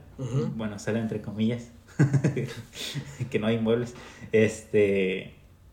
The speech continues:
Speaker 2: ese es, eso es.
Speaker 1: ¿Es sentarte y ver algo? ¿O es
Speaker 2: Es,
Speaker 1: simplemente
Speaker 2: es
Speaker 1: sentarte?
Speaker 2: simplemente pasar el tiempo.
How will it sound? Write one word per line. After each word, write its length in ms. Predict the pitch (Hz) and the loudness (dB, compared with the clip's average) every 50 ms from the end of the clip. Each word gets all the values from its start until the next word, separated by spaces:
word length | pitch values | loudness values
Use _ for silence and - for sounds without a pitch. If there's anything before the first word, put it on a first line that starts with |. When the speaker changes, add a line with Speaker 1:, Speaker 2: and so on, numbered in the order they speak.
| - - - - - 76 | -20 -20 -20 -20 -14 -10
Speaker 2:
ese 520 | 71 - 110 - - 123 120 113 110 113 | -8 -8 -8 -6 -4 -2 -2 -2 -2 -2
es, 220 | 110 110 - - | -4 -6 -8 -12
eso 260 | 127 113 - - - 110 | -12 -12 -12 -10 -10 -10
es. 220 | 104 - - - _ - - - - - | -10 -10 -12 -20 _ -20 -20 -18 -6 0
Speaker 1:
¿Es 140 | 151 147 147 | 0 2 2
sentarte 380 | 175 165 151 175 175 170 170 | 4 6 6 6 6 6 6
y 40 | 165 | 8
ver 140 | 160 165 165 | 8 8 8
algo? 280 | 151 151 147 117 - - - - - - - - - - - - - - - - - - - | 8 6 2 0 -2 -4 -10 -16 -20 -20 -20 -20 -20 -20 -20 -20 -20 -20 -20 -20 -16 -10 -6
¿O 140 | - 123 127 | -2 0 0
es 120 | 131 - | 0 0
Speaker 2:
Es, 0 | |
Speaker 1:
simplemente 460 | - - 139 127 131 135 139 143 135 - | 0 -2 0 2 2 4 4 2 0 0
Speaker 2:
es 40 | - | 0
Speaker 1:
sentarte? 240 | 147 139 135 143 147 | 0 2 2 2 2
Speaker 2:
simplemente 300 | 143 143 143 143 147 139 | 4 4 4 4 4 2
pasar 340 | 143 120 104 - - 117 117 | 2 2 0 0 0 0 0
el 160 | 127 117 113 | 0 -2 -4
tiempo. 340 | - 117 113 110 - 113 | -4 -6 -6 -6 -8 -12